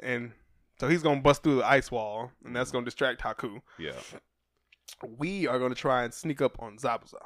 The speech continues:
Speaker 2: Mm-hmm.
Speaker 1: You got lightning.
Speaker 2: Yeah.
Speaker 1: Do you shock the water?
Speaker 2: Like, yeah, I try to shock
Speaker 1: 'Cause,
Speaker 2: the
Speaker 1: because
Speaker 2: water.
Speaker 1: no one thinks of practical purposes of how elements work. <laughs>
Speaker 2: Like, I shock the water 'cause he's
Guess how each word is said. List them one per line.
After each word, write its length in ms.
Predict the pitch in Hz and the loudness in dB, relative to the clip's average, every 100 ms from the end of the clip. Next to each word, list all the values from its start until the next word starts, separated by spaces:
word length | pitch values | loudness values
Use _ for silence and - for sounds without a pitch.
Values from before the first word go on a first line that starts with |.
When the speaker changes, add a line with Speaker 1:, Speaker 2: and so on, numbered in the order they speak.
| - - | -20 -20
Speaker 2:
Mm-hmm. 280 | 85 76 65 _ _ _ _ _ | -18 -20 -20 _ _ _ _ _
Speaker 1:
You 140 | - 151 | -6 4
got 200 | 151 135 | 4 6
lightning. 480 | 139 113 101 113 139 | 4 2 -2 -16 -10
Speaker 2:
Yeah. 260 | 90 78 73 | -4 -2 4
Speaker 1:
Do 80 | 156 | 4
you 100 | 147 | 4
shock 420 | - 175 175 147 | 2 2 2 -2
the 60 | |
water? 460 | 123 131 151 113 92 - - - - | 0 6 6 4 -4 -14 -20 -18 -8
Speaker 2:
Like, 200 | 92 - | -6 -6
yeah, 220 | 107 92 - - | -4 -6 -6 -10
I 120 | 87 | -8
try 200 | - 101 | -2 -2
to 60 | 92 | 0
shock 140 | - | 2
Speaker 1:
'Cause, 60 | 160 | 6
Speaker 2:
the 0 | 175 | 8
Speaker 1:
because 240 | 175 185 | 8 6
Speaker 2:
water. 120 | 175 175 | 6 10
Speaker 1:
no 140 | 185 | 12
one 340 | 214 196 196 175 | 12 10 8 4
thinks 340 | 190 180 - | 0 -2 -2
of 300 | - 143 131 - | 0 0 -2 -12
practical 480 | - 202 165 160 147 | -2 0 0 -4 2
purposes 480 | 175 151 135 135 123 | 4 4 0 -8 -2
of 360 | 131 123 - - - _ - | 0 0 -2 -18 -20 _ -6
how 240 | - 139 | 0 2
elements 400 | 147 131 120 - | 2 -2 -4 -8
work. 260 | 123 - - | -10 -10 -12
<laughs> 100 | - | -10
Speaker 2:
Like, 140 | 90 82 | -8 -4
I 120 | 95 | -2
shock 280 | - 120 110 | 2 0 0
the 80 | |
water 380 | 101 92 90 85 - _ _ | -4 -4 -2 -6 -8 _ _
'cause 140 | 110 110 | -4 -2
he's 160 | 131 | -4